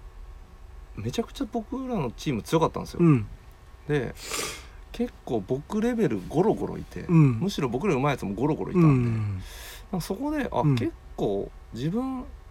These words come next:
Speaker 1: レベルそんな上じゃねえなみたいな。
Speaker 2: あ、なるほど。
Speaker 1: で、
Speaker 2: 自覚したんだ。
Speaker 1: ただキャプテンだったんですよ。
Speaker 2: うん。うん。
Speaker 1: で、で、その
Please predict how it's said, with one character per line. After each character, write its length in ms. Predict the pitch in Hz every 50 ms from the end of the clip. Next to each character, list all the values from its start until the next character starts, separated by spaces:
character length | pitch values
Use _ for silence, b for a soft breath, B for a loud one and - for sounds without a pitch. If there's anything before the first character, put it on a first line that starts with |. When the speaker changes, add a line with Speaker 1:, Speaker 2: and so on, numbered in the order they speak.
| - - -
Speaker 1:
レ 160 | 123 147 185
ベ 140 | 208 233 240
ル 120 | 262 233
そ 160 | - - -
ん 220 | 220 247 262 269 269
な 80 | 262
上 200 | 233 202 214 233
じ 80 | 226 233
ゃ 60 | 220
ね 120 | 202 208
え 40 | 185
な 100 | 143 110
み 120 | 92 90 -
た 80 | -
い 80 | - - -
な。 100 | 175 156
Speaker 2:
あ、 40 |
な 140 | 147 135 139
る 80 | 127 110
ほ 80 | 110
ど。 160 | 101 98 95 95 - - - - - - - - - - - - - - - - - -
Speaker 1:
で、 80 | 202
Speaker 2:
自 140 | - 247 139
覚 220 | - 143 - -
し 80 | - -
た 100 | - 123
ん 60 | 104
だ。 80 | 90 82 -
Speaker 1:
た 120 | - - 247
だ 100 | 233 160 - -
キ 100 | - 254
ャ 40 | 294
プ 80 | -
テ 60 | -
ン 40 | 120
だ 80 | 123 104
っ 20 |
た 100 | 98 92
ん 20 | -
で 60 | -
す 20 | -
よ。 60 | 180
Speaker 2:
う 60 | 156
ん。 80 | 143 117
う 20 |
ん。 80 | 98 - - - b b b b b b b b b b - -
Speaker 1:
で、 280 | 175 190 185 147 - - - - - - - -
で、 160 | 151 143 135
そ 100 | 131 -
の 260 | 185 196 190 190 185